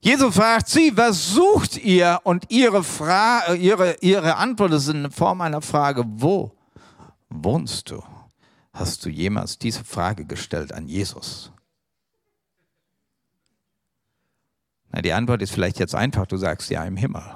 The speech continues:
Oder du weißt ein bisschen mehr, du sagst, „Ja, zur Rechten des Vaters.“ Das ist richtig. Na, was macht hier Jesus? Er nimmt die zwei sogar mit und sagt, „Ich sage euch nicht, wo ich wohne. Kommt mit und seht.“ Und Jesus möchte dir das sagen.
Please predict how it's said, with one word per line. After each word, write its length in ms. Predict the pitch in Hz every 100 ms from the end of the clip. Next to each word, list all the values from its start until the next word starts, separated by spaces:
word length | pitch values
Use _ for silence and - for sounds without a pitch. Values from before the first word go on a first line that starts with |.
| - _ -
Oder 260 | 143 143 - - _ _ - - -
du 80 |
weißt 260 | 80 98 -
ein 60 | 90
bisschen 320 | 110 - 85
mehr, 220 | 104 110
du 100 | 85
sagst, 340 | 85 92 - _
„Ja, 140 | - - -
zur 260 | - -
Rechten 340 | - - - -
des 180 | - -
Vaters.“ 600 | 95 95 - - - - _ _ _ - - - - _ -
Das 160 | -
ist 140 | - -
richtig. 420 | 107 - - - - -
Na, 80 | -
was 180 | 87 107
macht 220 | 185 -
hier 100 | 127
Jesus? 380 | 95 95 92 87
Er 120 | 92
nimmt 260 | 104 131 156
die 60 |
zwei 260 | 107 - 90
sogar 240 | 92 87
mit 240 | 87 127 -
und 100 | 90
sagt, 400 | 107 87 - - _ _ _ _ _ _ _ _ _ _
„Ich 140 | - 240
sage 240 | 147 139
euch 160 | 110 92
nicht, 220 | 123 -
wo 100 | 98
ich 160 | 92 -
wohne. 260 | 95 85 - _ _
Kommt 420 | - 107 104 113 107
mit 220 | 82 -
und 140 | 82
seht.“ 500 | - - 80 - - - - -
Und 140 | - -
Jesus 320 | 101 107 110
möchte 320 | 110 110 117
dir 160 | 107 101
das 180 | 80 -
sagen. 460 | 85 80 87 80